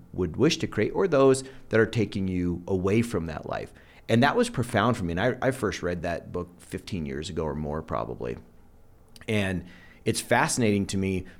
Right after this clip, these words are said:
watching this documentary that we have it so good here in the United States and, and many other countries too, but we were watching this show about India, and the, specifically it's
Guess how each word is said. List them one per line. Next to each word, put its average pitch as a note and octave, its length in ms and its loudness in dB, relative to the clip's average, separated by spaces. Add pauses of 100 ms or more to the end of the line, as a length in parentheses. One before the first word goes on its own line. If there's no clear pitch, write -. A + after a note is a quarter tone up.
(180)
watching B2 420 2
this A2 140 2
documentary G#2 960 0 (280)
that A2 320 0
we B2 360 0
have E3 220 0
it A2 100 -6
so - 500 4
good G2 360 0
here D2+ 380 -4 (160)
in G2+ 100 2
the G2 60 2
United F2+ 360 -2
States D#2+ 300 -2
and, - 160 -2
and F3 160 4
many E3 200 6
other A2+ 140 4
countries F2+ 340 -4
too, G#2 140 0
but F2 260 -4
we A2 180 2
were G2+ 340 2 (300)
watching - 340 2
this C3+ 120 0
show G2 460 4
about F2+ 640 -4 (120)
India, A2+ 520 0 (720)
and G2 420 2
the, F#2 300 -8
specifically G#2+ 1040 0
it's - 300 -6